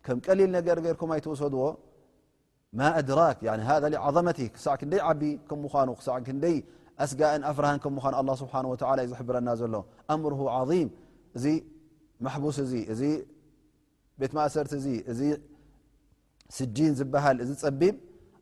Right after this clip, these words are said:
ኣላህ ስብሓነ ወተዓላ ናይ መቕፃዕቲ፣ ናይ ሓያል መቕፃዕቲ፣ ኣቐንዛዊ መቕፃዕቲ ከም ምዃኑ ኣላህ ስብሓነ ወተዓላ ይሕብረና ኣሎ ማለት እዩ። እሱ ከዓ እታ ጀሃነም ንገዛእ ርእሳ ኣስፈለ ሳፊሊን ስለ ዝኾነት ዝተሓተት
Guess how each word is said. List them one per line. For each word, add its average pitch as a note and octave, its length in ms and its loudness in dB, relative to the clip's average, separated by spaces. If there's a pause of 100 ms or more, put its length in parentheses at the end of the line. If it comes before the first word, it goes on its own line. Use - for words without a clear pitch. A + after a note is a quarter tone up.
(100)
ኣላህ C3+ 180 0
ስብሓነ B2+ 360 -4
ወተዓላ A#2+ 360 0 (500)
ናይ C3 220 -2
መቕፃዕቲ፣ A#2 500 -4 (400)
ናይ C3 260 0 (680)
ሓያል B2 420 2 (760)
መቕፃዕቲ፣ A#2+ 500 -2 (300)
ኣቐንዛዊ A#2+ 480 0
መቕፃዕቲ A2+ 400 -4
ከም A2+ 200 -6
ምዃኑ B2 340 -2
ኣላህ A#2+ 220 -2
ስብሓነ A2 320 -8
ወተዓላ G#2+ 400 0 (500)
ይሕብረና A2 500 -4
ኣሎ G#2 180 -4
ማለት G2+ 300 -4
እዩ። G2 80 -8 (140)
እሱ - 180 -16
ከዓ C3+ 180 2 (920)
እታ - 200 -12
ጀሃነም C#3 360 0
ንገዛእ C3 360 0
ርእሳ C#3 160 -4 (140)
ኣስፈለ C#3+ 440 0
ሳፊሊን C#3 440 0
ስለ C3 160 -4
ዝኾነት C#3+ 380 -2 (300)
ዝተሓተት D3 640 0